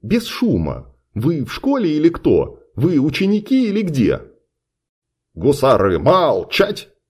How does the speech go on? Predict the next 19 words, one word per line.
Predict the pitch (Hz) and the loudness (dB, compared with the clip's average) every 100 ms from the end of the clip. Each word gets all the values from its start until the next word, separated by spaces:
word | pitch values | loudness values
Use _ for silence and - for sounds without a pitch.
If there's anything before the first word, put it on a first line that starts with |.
| _ _ _ - | _ _ _ -2
Поручик | 98 90 101 110 - | 0 2 2 0 0
Ржевский, | 107 101 156 - 95 87 | -2 2 2 0 -4 -4
как | - - | -4 -2
не | 120 | 0
стыдно | 143 - 202 147 | 0 0 -4 -2
при | 190 214 | 0 0
дамах!" | 196 208 107 78 - - _ _ _ _ _ _ _ _ _ _ - | 4 2 2 -4 -6 -16 _ _ _ _ _ _ _ _ _ _ -2
Темою | 95 76 73 73 76 | 0 2 0 -2 -2
данного | 78 76 73 73 76 | -2 -2 -2 -2 -4
классного | - 80 71 80 69 73 | -2 -2 -2 -6 -4 -4
часа | - 233 - 58 50 _ _ _ - | -4 -6 -4 -8 -10 _ _ _ -6
будет, | 180 240 123 - | -2 0 2 2
ребята, | 90 80 73 71 73 | 2 2 -2 -4 -6
устройство | - 143 - 214 196 - 185 | -4 -8 0 0 0 0 -4
фугаса. | 185 233 190 143 67 - - - _ _ _ _ | -2 -4 2 2 0 -8 -10 -12 _ _ _ _
Рады | - 76 104 156 143 | -4 0 0 0 -4
теперь | 113 - 92 73 - | -6 -2 -2 -2 -4
тишине | 90 - 90 80 | -8 -2 -2 -2
педагоги. | 73 85 101 107 85 67 67 62 - | 0 0 0 2 0 -2 -4 -10 -14